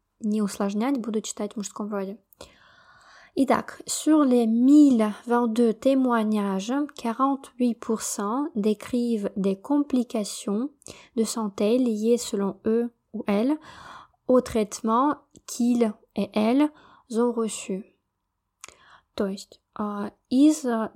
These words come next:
тысячи двадцати двух, ам, свидетельств, да, то есть ответов, сорок восемь процентов описывают осложнения, какие-то сложности, которые,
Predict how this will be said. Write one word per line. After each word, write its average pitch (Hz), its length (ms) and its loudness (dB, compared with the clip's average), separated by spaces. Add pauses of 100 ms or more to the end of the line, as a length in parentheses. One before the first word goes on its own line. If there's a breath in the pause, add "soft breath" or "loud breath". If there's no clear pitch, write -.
тысячи 233 840 -2
двадцати 202 400 -4
двух, 226 500 -6
ам, 196 540 -6
свидетельств, 214 960 -4
да, 220 280 -6 (240)
то - 60 -16
есть 202 180 -16
ответов, 226 560 -2 (500 loud breath)
сорок 302 380 2
восемь 247 300 2
процентов 254 720 -4
описывают 220 1000 -2 (320 soft breath)
осложнения, 226 720 -2
какие-то 202 320 -6
сложности, 247 640 -2
которые, 226 640 -2